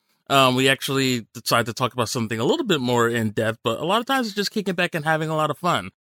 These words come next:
Um, my website is adrian has issues dot com.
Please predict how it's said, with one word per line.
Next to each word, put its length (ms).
Um, 380
my 260
website 460
is 260
adrian 300
has 220
issues 360
dot 180
com. 480